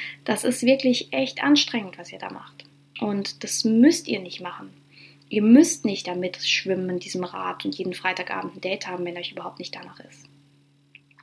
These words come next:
Und diese Erinnerung, ich musste so lachen, ich habe das Buch aufgeschlagen und lese das erste Kapitel. Und das erste Kapitel geht wirklich um das Thema,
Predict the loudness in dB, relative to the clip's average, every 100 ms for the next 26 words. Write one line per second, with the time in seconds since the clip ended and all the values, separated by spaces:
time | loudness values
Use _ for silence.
0 | _ -16 -14 -12 -14 -14 -18 -6 0 2
1 | 4 6 6 6 4 4 6 6 4 2
2 | 2 2 4 4 4 2 0 -4 -2 0
3 | 0 2 2 0 -2 2 2 6 6 4
4 | 2 0 -2 0 -2 -2 -4 -6 -4 -4
5 | -4 -6 -10 -6 -4 -2 -6 -10 -6 -4
6 | -4 -4 -4 -4 -4 -6 -6 -8 -8 -10
7 | -10 -8 -6 -6 -8 -12